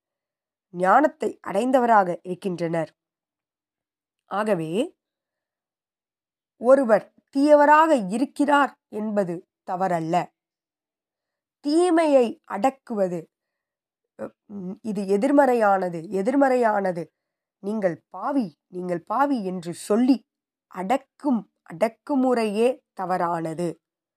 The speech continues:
ஏனெனில், தீயவர் என்று ஒப்புக்கொண்டால் எளிதில் மாற்றமடைந்து விடலாம். அவர்கள் முழுமையாக மாறுவதற்கான அத்தனை வாய்ப்பும்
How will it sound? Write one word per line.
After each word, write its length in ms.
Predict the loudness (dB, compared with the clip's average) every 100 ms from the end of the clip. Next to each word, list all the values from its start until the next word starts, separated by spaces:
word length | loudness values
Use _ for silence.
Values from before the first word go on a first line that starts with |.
| _ _ _ _ _ _ _ -10
ஏனெனில், 800 | -2 2 2 0 -4 -4 -6 -10 _ _ _ _ _
தீயவர் 520 | -2 4 4 4 2
என்று 300 | 0 -2 -4
ஒப்புக்கொண்டால் 840 | -6 -10 -4 -2 0 2 2 0 _
எளிதில் 640 | -10 -6 -6 -4 0 2
மாற்றமடைந்து 640 | 2 2 0 -2 -2 -4 -6
விடலாம். 460 | -6 -4 -6 -8 _ _ _ _ _ _ _ _ _
அவர்கள் 380 | -10 -6 -4 -4
முழுமையாக 760 | -4 -2 4 4 6 4 2 0
மாறுவதற்கான 1000 | -2 0 0 0 -4 -8 -8 -8 -8 -8
அத்தனை 640 | -10 _ _ -6 -6 -6
வாய்ப்பும் 600 | -4 -2 -2 -4 -10 -14